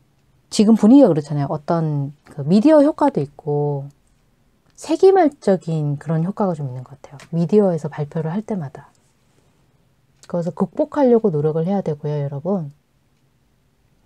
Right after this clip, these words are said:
어떤 병적인 것도 마찬가지예요. 그 인류가 이제 정복 못한 병균이 나왔다. 그러면 백신을 개발할 수 있도록 저희가 집중을 해서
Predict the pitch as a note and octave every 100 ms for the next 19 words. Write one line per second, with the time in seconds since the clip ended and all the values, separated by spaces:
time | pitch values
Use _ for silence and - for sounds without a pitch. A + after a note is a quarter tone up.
0 | _ - _ _ _ - - - F3+ -
1 | E3+ F3+ C#4+ D4+ D#4 C4 _ - F#3+ F#3+
2 | D#3+ C#3+ F#3 E3+ D#3 D3+ C#3+ C#3+ D3 D3
3 | D#3 E3 - - D#3 D3 C#3+ C#3+ C#3+ D3
4 | D3 D3 _ _ _ _ _ _ _ _
5 | _ F3+ F#3+ G#3+ F#3+ F3+ E3+ E3 G3 D3+
6 | D3 E3 E3+ G#3+ - D#3 F3+ F#3 D3+ C3+
7 | - C#3 C#3+ - D3 D3 G#3 B3+ _ _
8 | _ _ - D#3 - A#3+ G3+ D#3+ D#3 D#3+
9 | E3 D3 - D#3 G#3 A3 - C#3+ C#3 C#3+
10 | _ _ _ _ _ _ _ _ _ _
11 | - D#3+ - G3+ F#3+ A3 G3+ D3 D#3 C#3